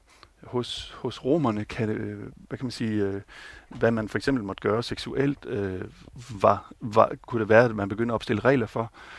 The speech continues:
Hos de kristne bliver det simpelthen bare tanken eller følelsen, der er et problem.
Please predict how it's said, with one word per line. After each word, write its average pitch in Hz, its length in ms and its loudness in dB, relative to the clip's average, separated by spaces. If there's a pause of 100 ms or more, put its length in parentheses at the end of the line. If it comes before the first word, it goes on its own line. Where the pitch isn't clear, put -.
(220)
Hos - 460 -4 (260)
de 117 80 -4
kristne 127 420 0
bliver 113 260 2
det 104 100 0
simpelthen 113 300 -2
bare 110 240 2 (180)
tanken 123 440 -4
eller 104 160 -6
følelsen, 143 640 -2 (320)
der 143 60 0
er 101 40 0
et 98 80 -4
problem. 101 500 -4